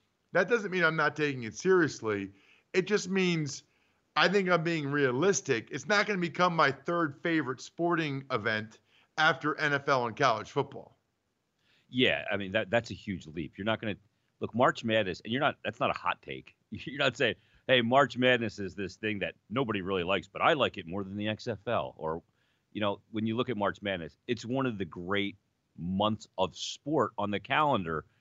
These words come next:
Speaker 2: especially a, a month after football. You get this incredible tournament. You get Cinderella runs. Eh, legendary things have happened, from the Leitner shot at the Spectrum back in the,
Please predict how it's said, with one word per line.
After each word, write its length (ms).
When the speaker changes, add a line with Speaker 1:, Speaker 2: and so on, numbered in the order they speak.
Speaker 2:
especially 480
a, 180
a 60
month 240
after 260
football. 540
You 140
get 160
this 180
incredible 440
tournament. 380
You 60
get 140
Cinderella 580
runs. 540
Eh, 40
legendary 880
things 340
have 160
happened, 560
from 140
the 80
Leitner 440
shot 260
at 100
the 80
Spectrum 560
back 260
in 160
the, 120